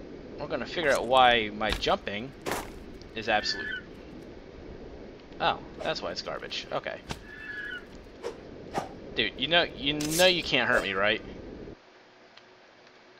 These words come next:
Okay. Well, you can, you can boot me for flying.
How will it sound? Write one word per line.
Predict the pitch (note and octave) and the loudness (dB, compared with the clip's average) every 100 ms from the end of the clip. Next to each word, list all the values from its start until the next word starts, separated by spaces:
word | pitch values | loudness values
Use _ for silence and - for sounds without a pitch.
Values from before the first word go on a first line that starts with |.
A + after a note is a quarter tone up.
| - F3 | -4 0
Okay. | F3 A#2 - - - - | 4 4 2 -20 -6 0
Well, | |
you | B2 | 0
can, | C3+ G2+ - | 0 -8 -6
you | B2 | -4
can | A2+ G2 | -4 0
boot | F3+ A#2 | 0 0
me | C3+ - - - - | -4 -6 -20 -20 -12
for | - G2 | -6 -4
flying. | G2 D3+ F3 A#2 C#3 | 0 6 8 8 6